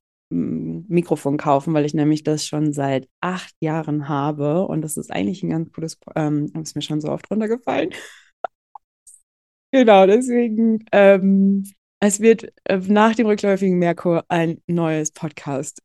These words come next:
äh, Mikrofon geben und dann ist hoffentlich der Sound auch wieder richtig, richtig geil. Ja, bla, bla, bla. So, darum geht's doch heute gar nicht. Heute geht es um richtig guten Schlaf.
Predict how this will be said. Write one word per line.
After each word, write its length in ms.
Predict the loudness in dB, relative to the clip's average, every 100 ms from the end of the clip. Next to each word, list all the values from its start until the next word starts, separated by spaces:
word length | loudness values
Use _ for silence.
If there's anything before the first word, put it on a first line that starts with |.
| -8
äh, 280 | -6 -6 -4
Mikrofon 540 | -6 -6 -10 -6 -6
geben 260 | -6 -6 -8
und 160 | -8
dann 380 | -8 -8 -8 -12 -14 -16
ist 200 | -14 -14
hoffentlich 320 | -12 -12 -10
der 120 | -10
Sound 420 | -12 -12 -12 -12
auch 120 | -12 -12
wieder 220 | -10 -12
richtig, 360 | -14 -20 -20
richtig 260 | -20 -20 -20 _
geil. 300 | -10 -8 -10 _ -20 -20 -20 _ _ 0
Ja, 300 | 4 4 0
bla, 340 | 2 4 6 6
bla, 200 | 4 4
bla. 460 | 4 4 4 2
So, 240 | 2 4 6
darum 340 | 6 6 4
geht's 220 | 2 0
doch 120 | 0 2
heute 240 | 0 0
gar 280 | -2 -2 -2
nicht. 180 | -2 2
Heute 240 | 4 4
geht 220 | 0 0
es 120 | 0 -4
um 520 | 0 2 2 0 -2
richtig 840 | 4 6 4 2 -2 0 0 -6 -4
guten 340 | -2 0 -2
Schlaf. 580 | -2 -4 -4 -8 -14